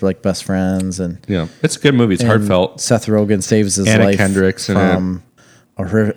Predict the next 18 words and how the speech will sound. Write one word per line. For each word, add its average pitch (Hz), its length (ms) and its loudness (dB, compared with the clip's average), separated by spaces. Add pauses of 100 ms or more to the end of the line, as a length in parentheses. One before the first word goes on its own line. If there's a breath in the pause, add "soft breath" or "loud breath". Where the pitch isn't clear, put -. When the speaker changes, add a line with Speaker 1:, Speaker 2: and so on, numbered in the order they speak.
(140)
Speaker 1:
horrific 101 480 -2
car 95 260 0
accident, 95 600 -4 (180)
and 95 160 -8
then 92 440 -6
Joseph 101 320 -6
Gordon-Levitt 98 720 -6
saves 95 280 -6
him 98 120 -8
from 92 180 -10
drowning 98 680 -6 (460)
Speaker 2:
Yeah. 95 280 2
Speaker 1:
'cause - 240 -12
he 104 60 -4
fell 92 260 -4
off 85 180 -6
an - 60 -8
iceberg. 101 560 -6